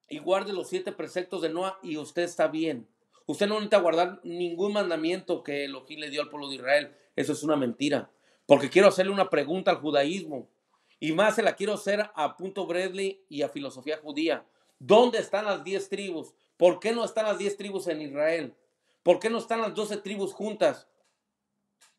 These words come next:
Porque todavía no viene el Mesías Ben David. Vino el Mesías Ben Joseph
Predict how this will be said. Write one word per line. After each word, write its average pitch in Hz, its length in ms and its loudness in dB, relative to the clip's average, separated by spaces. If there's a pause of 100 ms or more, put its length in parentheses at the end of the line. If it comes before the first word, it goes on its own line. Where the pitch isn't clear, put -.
(1120)
Porque 127 260 -2
todavía 170 320 4
no 156 180 0
viene 156 520 -2 (720)
el 120 160 -6
Mesías 117 500 -4
Ben 123 240 -4
David. 117 360 -8 (580)
Vino 196 260 6
el 175 60 2
Mesías 156 440 4
Ben 156 260 4
Joseph 165 420 2